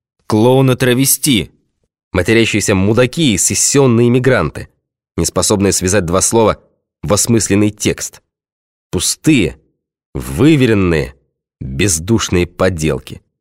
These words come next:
Может, первой ласточкой был ещё тот безобидный форум, для которого писал Морозов, профессиональный композитор-попсовик.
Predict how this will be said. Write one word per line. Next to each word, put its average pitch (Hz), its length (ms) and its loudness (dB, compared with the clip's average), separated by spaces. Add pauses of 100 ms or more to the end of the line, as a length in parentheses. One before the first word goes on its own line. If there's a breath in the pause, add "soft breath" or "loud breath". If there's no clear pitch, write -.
(1400)
Может, 85 420 -2
первой 101 300 2
ласточкой 95 640 0
был 95 220 0
ещё 87 300 -2
тот 95 180 0
безобидный 95 540 0
форум, 101 640 0 (720)
для 78 140 -4
которого 82 360 0
писал 82 320 0
Морозов, 87 640 -2 (240)
профессиональный 80 640 -2
композитор-попсовик. 78 1120 -4